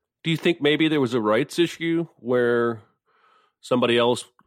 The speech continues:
would be able to call it Peter Pan and they couldn't?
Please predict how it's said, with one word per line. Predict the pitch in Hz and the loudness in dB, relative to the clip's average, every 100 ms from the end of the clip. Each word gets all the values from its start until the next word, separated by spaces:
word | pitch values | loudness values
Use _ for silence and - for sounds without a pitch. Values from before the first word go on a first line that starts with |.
| _ _ _ - | _ _ _ -4
would | 123 | -2
be | 123 123 | 0 0
able | 120 | 0
to | 113 | -2
call | 135 123 123 | 0 0 0
it | - | -2
Peter | 123 123 | -4 -4
Pan | - 120 123 127 123 | -2 0 0 0 0
and | 98 104 101 | -2 -4 -2
they | 110 110 110 104 _ _ | 0 0 -2 -4 _ _
couldn't? | 127 131 185 | -6 -4 -6